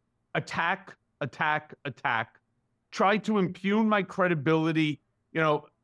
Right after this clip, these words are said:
every second that they could. Uh, you know, you have Alina Habba walking the stage, you know, uh, hair extensions blowing, you know, shirt cut down to the navel, looking all pretty and perky.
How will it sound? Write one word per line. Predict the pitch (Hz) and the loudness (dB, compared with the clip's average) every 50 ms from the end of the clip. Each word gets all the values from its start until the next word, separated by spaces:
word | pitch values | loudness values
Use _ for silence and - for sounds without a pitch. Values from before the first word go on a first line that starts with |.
| _ _ _ _ _ _ _ _ - | _ _ _ _ _ _ _ _ -2
every | 208 240 226 190 185 180 190 170 143 | 0 0 0 0 0 2 2 2 0
second | - - - - 190 190 190 190 185 165 | -2 -6 -2 0 0 0 0 0 0 2
that | 165 160 156 - | 2 0 0 0
they | 170 147 139 120 | -2 -2 -2 -2
could. | - - 156 147 123 104 90 - _ _ - | -4 -2 0 0 0 0 -2 -6 _ _ -2
Uh, | 139 143 139 135 139 139 151 | 2 4 4 4 2 2 0
you | 160 151 | 0 0
know, | 143 | 0
you | 139 143 135 | 0 0 -2
have | 131 156 156 131 - 156 | 0 -2 -2 -2 -2 -2
Alina | 160 165 180 180 180 180 151 | 0 2 2 2 2 2 0
Habba | 135 135 156 160 160 139 143 135 127 | 0 2 2 2 2 2 2 0 0
walking | 123 139 165 170 170 - 185 175 175 | 0 0 -2 -2 0 0 -2 0 0
the | 170 165 | -2 -4
stage, | - - - - 143 139 143 143 147 151 143 139 123 - - _ _ - | -6 -10 -8 -4 -2 0 2 2 2 2 0 -2 -6 -10 -14 _ _ -4
you | 135 147 | -2 0
know, | 151 143 139 120 - - _ _ _ - | 2 2 0 0 -4 -10 _ _ _ -4
uh, | - 123 127 120 113 117 113 - _ _ _ _ _ _ _ _ _ - | -2 0 2 2 2 2 0 -2 _ _ _ _ _ _ _ _ _ -6
hair | - 175 185 196 202 | -2 0 2 2 2
extensions | 196 196 - - - 202 180 190 190 185 185 185 190 185 | 0 -2 -6 -8 -4 -2 0 0 0 0 -2 -2 -2 -2
blowing, | 139 - 160 160 170 180 180 180 185 180 180 180 170 170 160 - - - - | -2 -2 -2 2 4 4 4 4 4 2 2 2 0 -2 -4 -6 -10 -10 -4
you | 156 | -2
know, | 151 156 160 160 151 147 156 - _ _ | 2 2 4 4 2 0 -2 -8 _ _
shirt | - - - - 202 208 190 151 - | -10 -4 0 2 4 4 4 2 0
cut | - 202 190 185 - | 0 0 0 2 2
down | 190 170 180 185 190 160 | 2 4 4 4 2 2
to | - - 190 | 0 0 0
the | 190 185 | 2 2
navel, | 180 170 170 180 185 175 156 175 170 165 165 160 156 160 - _ - | 4 4 4 2 2 2 2 2 4 4 4 2 0 -2 -6 _ -4
looking | 139 180 180 185 208 190 196 | 0 0 0 2 2 2 4
all | 190 190 190 185 | 4 4 2 0
pretty | 185 - - 170 175 180 190 185 185 | -2 -4 -2 0 2 4 4 4 4
and | 185 185 185 - | 4 2 0 -2
perky. | - 156 170 190 180 180 - 185 175 175 175 170 - | -2 0 2 2 2 0 -2 -2 -2 -2 -2 -2 -6